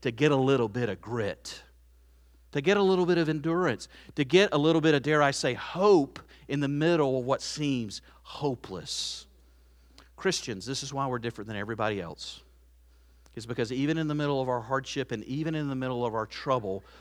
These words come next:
we worship one who cares. What does First Peter five say? "Cast your anxieties upon me." Because why? "Because I care for you." Only Christians have a God who wants to have a personal relationship with you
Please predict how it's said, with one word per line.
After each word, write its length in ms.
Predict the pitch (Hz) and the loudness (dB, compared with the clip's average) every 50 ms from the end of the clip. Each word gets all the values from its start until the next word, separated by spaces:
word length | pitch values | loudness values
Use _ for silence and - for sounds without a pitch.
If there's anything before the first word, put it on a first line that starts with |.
| - - | -20 -16
we 540 | - 120 123 135 151 165 180 190 190 185 175 - - _ | -10 -6 -2 0 2 2 2 2 0 -2 -4 -8 -16 _
worship 640 | - 127 135 147 151 151 143 - - 156 139 - - 120 | -8 -2 0 2 2 2 0 -2 -4 -4 -4 -6 -8 -14
one 460 | 120 120 123 131 131 135 135 131 127 117 - - | -10 -6 -4 -2 0 0 0 -2 -4 -6 -10 -12
who 100 | 120 110 - | -12 -12 -12
cares. 920 | - - - 151 135 120 101 85 85 85 - - - - - - - - - _ _ _ _ _ _ _ _ _ _ _ _ _ _ _ _ _ | -14 -14 -12 -10 -8 -8 -8 -8 -10 -14 -14 -12 -12 -10 -10 -10 -12 -16 -20 _ _ _ _ _ _ _ _ _ _ _ _ _ _ _ _ _
What 100 | - 135 | -4 -2
does 140 | 151 160 - | -2 -2 -2
First 220 | - 165 147 - | -2 -4 -4 -2
Peter 220 | - 175 160 151 147 | -2 0 0 0 0
five 260 | - 156 143 151 151 | 0 2 2 2 0
say? 300 | - - 165 156 160 156 - - - - - | 0 -2 -2 -2 -2 -4 -8 -14 -20 -20 -8
"Cast 400 | - 139 117 120 120 - - - | -4 -2 0 0 -2 -2 -6 -6
your 120 | 147 143 | -4 -4
anxieties 580 | 143 143 139 143 143 135 143 147 147 147 139 147 | -4 -4 -2 -2 0 2 2 2 2 0 -4 -6
upon 320 | - - 151 143 143 143 | -8 -6 -6 -4 -4 -2
me." 160 | 143 147 147 - - - - | -2 -4 -4 -6 -10 -10 -8
Because 300 | - 117 - 151 135 131 | -8 -4 -2 -2 -2 -2
why? 240 | 139 156 151 135 117 - - - | -2 -2 0 -2 -2 -4 -8 -6
"Because 300 | - 135 - - 139 120 | -6 -4 -2 -2 -2 0
I 140 | 117 120 139 | 0 0 0
care 500 | - - - - - 151 143 143 135 123 | 0 -2 -8 -6 0 2 4 4 4 4
for 260 | - - - 131 110 | 0 -4 -6 -6 -6
you." 560 | 101 95 98 98 98 87 82 76 73 69 60 - - _ _ _ _ - _ _ _ _ _ _ _ _ _ _ - | -6 -6 -8 -10 -8 -8 -10 -12 -14 -16 -18 -20 -20 _ _ _ _ -20 _ _ _ _ _ _ _ _ _ _ -4
Only 640 | 143 160 180 190 175 156 135 113 95 76 160 - - _ _ _ _ | -2 -2 0 2 2 2 0 0 -2 -6 -8 -12 -16 _ _ _ _
Christians 960 | _ - - 156 147 - - - - 110 90 85 82 - - - - - - - _ - - _ | _ -4 -2 -2 -2 -2 -4 -6 -8 -8 -10 -10 -12 -14 -14 -14 -14 -16 -18 -20 _ -20 -20 _
have 160 | - 131 131 123 | -6 -4 -2 -2
a 80 | 120 | -2
God 400 | 110 107 135 127 131 131 117 113 | -4 -4 0 2 2 4 2 2
who 100 | 113 120 | 0 -6
wants 220 | 110 120 117 - - | -8 -8 -8 -10 -10
to 80 | 120 | -10
have 200 | 104 117 113 107 | -6 -6 -4 -4
a 100 | 110 101 | -4 -6
personal 680 | - - - - - - 143 147 - - - 147 143 | -8 -10 -16 -12 -6 -6 -4 -4 -6 -6 -8 -8 -6
relationship 720 | 123 120 113 110 113 113 120 117 - - 117 - - - 117 | -4 -4 -2 -2 -2 -2 -4 -6 -8 -10 -12 -12 -10 -8 -8
with 180 | 107 110 117 - | -8 -8 -8 -6
you 200 | 120 117 110 | -6 -6 -6